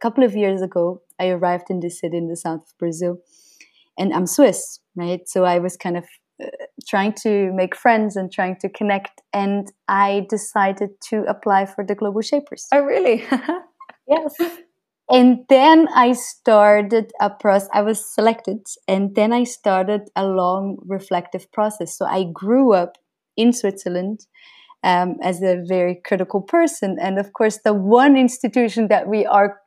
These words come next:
Speaker 1: critical towards is the wef, right? So eventually I couldn't do it.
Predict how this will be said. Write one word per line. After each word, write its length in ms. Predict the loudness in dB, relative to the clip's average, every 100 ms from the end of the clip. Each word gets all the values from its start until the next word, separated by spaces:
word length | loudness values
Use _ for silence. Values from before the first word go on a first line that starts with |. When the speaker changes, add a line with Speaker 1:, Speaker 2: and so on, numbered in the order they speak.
| -2
Speaker 1:
critical 460 | 4 4 6 2
towards 720 | 2 2 2 2 0 -2 -14 -16 -20 -20 -20 -20 -20 _ _
is 460 | 6 8 8 6 -2 -14 -18 -20 _ 4
the 100 | 6
wef, 260 | 4 2 -10 _ _ _
right? 220 | -4 -4 -6 _ _ _ _ _
So 200 | 2 4
eventually 640 | 6 6 6 4 4 4
I 120 | 4 4
couldn't 300 | 4 2 4
do 100 | 0
it. 160 | 0